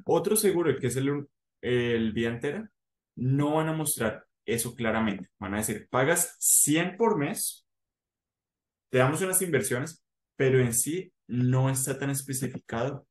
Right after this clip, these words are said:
como en universal. Universal es muy transparente y nos dicen cuánto se va al seguro, cuánto se va a las inversiones. Vamos con la tres.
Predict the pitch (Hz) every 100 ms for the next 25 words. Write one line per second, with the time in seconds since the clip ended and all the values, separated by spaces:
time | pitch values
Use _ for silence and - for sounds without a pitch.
0 | _ 131 131 143 135 117 107 104 - -
1 | _ 107 110 110 110 104 120 120 147 170
2 | 185 185 180 139 127 131 131 107 107 104
3 | _ - 131 151 165 160 170 156 117 -
4 | 107 131 143 95 - _ _ _ _ _
5 | _ _ 135 139 139 139 135 117 107 -
6 | _ - 110 110 107 101 92 - - -
7 | _ _ _ _ _ _ _ _ _ _
8 | _ _ _ _ _ _ _ _ _ _
9 | _ _ _ _ _ _ _ - 120 160
10 | 175 180 180 175 170 165 160 113 - -
11 | - -